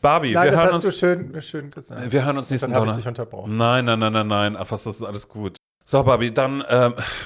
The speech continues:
Speaker 1: war's das jetzt hier auf dem Sonntag. Wir hören uns am Donnerstag wieder, wenn ihr mögt. Und wie immer gilt, ihr folgt, bewertet.
Speaker 2: Ja.
Speaker 1: Klickt mal in die Shownotes rein. Da ist auch der Link zu Barbies Shop. Na, hat noch nicht so gut funktioniert.
Speaker 2: Ach,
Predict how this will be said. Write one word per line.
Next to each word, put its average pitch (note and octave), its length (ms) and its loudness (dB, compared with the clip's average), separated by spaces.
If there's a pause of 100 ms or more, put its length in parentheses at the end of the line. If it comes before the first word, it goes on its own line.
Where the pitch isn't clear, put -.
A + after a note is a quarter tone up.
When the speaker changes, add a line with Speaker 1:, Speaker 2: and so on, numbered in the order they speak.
(100)
Speaker 1:
war's B2 240 0
das - 120 -6
jetzt A#2 200 -2
hier A#2 160 2
auf D3 80 2
dem A#2 100 -2
Sonntag. A#2 300 4
Wir D3 120 6
hören E3+ 200 4
uns D#3 80 0
am C#3 120 2
Donnerstag F#3 480 4
wieder, F3 280 2
wenn D3 140 2
ihr A#2+ 160 0
mögt. B2+ 260 0
Und B2 180 -4
wie - 40 -2
immer C3+ 280 0
gilt, A#2+ 420 2 (460)
ihr E3 440 4
folgt, - 720 2 (180)
bewertet. B2 800 2 (420)
Speaker 2:
Ja. A2+ 120 -8
Speaker 1:
Klickt G#2 240 0
mal C#3+ 120 2
in B2+ 60 0
die C3+ 100 0
Shownotes C#3 500 -2
rein. G#2+ 200 0
Da A2 80 0
ist B2+ 180 -6
auch C3 120 2
der C3 140 2
Link B2+ 280 0
zu C3+ 100 -6
Barbies A#2+ 380 2
Shop. C3+ 220 0
Na, C#3 200 0
hat D#3+ 160 0
noch D3 140 2
nicht C3+ 100 2
so C3 100 -4
gut A2 140 -2
funktioniert. G2 560 -4 (140)
Speaker 2:
Ach, C3+ 240 2